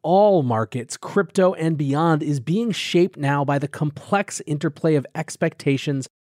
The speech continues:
around the government's response to, on the one hand, inflation, which has been the dominant force of the last year plus, and on the other, the risk of recession if the tools used to impede inflation are too heavy-handed. There are, of course, a million other macro and geopolitical factors,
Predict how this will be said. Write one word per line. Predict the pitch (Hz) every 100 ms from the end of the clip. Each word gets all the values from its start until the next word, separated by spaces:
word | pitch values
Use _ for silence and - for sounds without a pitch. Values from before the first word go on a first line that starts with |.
| -
around | 127 143 143
the |
government's | 131 147 147 143 143
response | 123 - 127 123 -
to, | - 285 269 254 - _ -
on | 123
the |
one | 143 277 294
hand, | 156 139 156 208 _
inflation, | 147 147 - 117 - 135 202
which | 147
has | 143
been | 131
the | 143
dominant | 113 143 151 147
force | 147 151 139
of | 147
the | 135
last | 120 117 -
year | 131
plus, | 120 - 233 226 - - _ _ _
and | 160
on | 208
the | 196
other, | 233 247 147 185 -
the | 165
risk | 139 143 170
of | 160
recession | - 262 233 160
if | 147
the | 160
tools | - 185 180 127
used | 151 147
to | - 160
impede | 160 - - 240 214
inflation | 143 - 117 - 160
are |
too | 170 - 123
heavy-handed. | 117 107 120 113 208 202 104 - _ _ _ _ _ _ _ -
There | 165 175
are, | 180 185
of | 165 -
course, | - - 196 -
a | 156
million | 151 165 202 190
other | - 156 156
macro | 143 151 - 165
and | 156 135
geopolitical | 117 147 143 135 143 156 151
factors, | 165 151 - 160 160